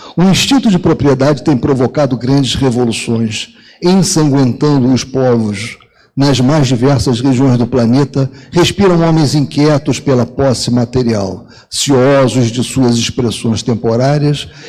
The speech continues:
e dispostos a morrer em sua defesa. Isso demonstra que o homem ainda não aprendeu a possuir.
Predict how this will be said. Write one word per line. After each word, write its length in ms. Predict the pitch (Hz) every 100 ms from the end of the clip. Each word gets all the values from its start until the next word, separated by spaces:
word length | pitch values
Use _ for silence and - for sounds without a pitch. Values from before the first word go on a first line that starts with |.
| -
e 80 | 175
dispostos 720 | 175 190 - 160 160 - 127
a 60 | 147
morrer 480 | 165 139 127 151 139 - - -
em 180 | 147 139
sua 440 | - - 156 156
defesa. 840 | 123 120 - 117 104 92 85 85 95 _ _ _ _ _ _ _ _ _ _ _ - - - - -
Isso 260 | 165 -
demonstra 680 | 147 139 120 143 135 - 117
que 100 | 117
o 100 | 135
homem 240 | 131 139 135
ainda 440 | 127 160 151 151
não 360 | 156 185 208 175
aprendeu 460 | 147 139 117 135
a 80 | 120
possuir. 760 | - 170 175 - 127 120 113